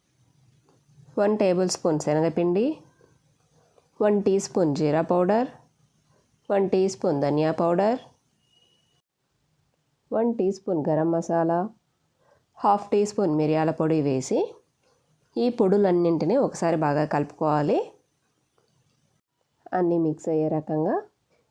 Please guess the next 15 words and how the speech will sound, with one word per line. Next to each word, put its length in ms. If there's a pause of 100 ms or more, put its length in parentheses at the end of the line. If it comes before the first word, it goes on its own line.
(100)
ఇప్పుడు 400 (300)
ఇందులోకే 600
వన్ 280
టీ 120 (100)
స్పూన్ 300 (260)
అల్లం 260
వెల్లుల్లి 420
పేస్ట్, 340 (840)
సగం 280
చెక్క 300
నిమ్మరసం 600
పిండి, 320 (1600)
రెండు 260
టేబుల్ 340
స్పూన్ల 340